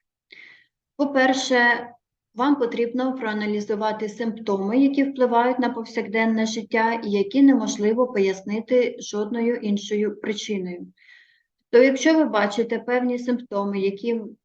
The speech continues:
продовжуються уже достатньо довгий період часу, то, можливо, у вас є підозра на довготривалий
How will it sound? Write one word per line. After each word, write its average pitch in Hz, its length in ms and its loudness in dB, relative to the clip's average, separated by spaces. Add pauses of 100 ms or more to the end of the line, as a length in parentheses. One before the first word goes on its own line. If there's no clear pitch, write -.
продовжуються 220 880 -4
уже 202 680 0
достатньо 214 540 -2
довгий 226 420 -4
період 208 540 0 (580)
часу, 247 840 0
то, 214 560 0
можливо, 220 800 0 (560)
у 208 60 -16
вас 247 340 0
є 220 120 4
підозра 214 600 0
на 202 400 0
довготривалий 226 1120 2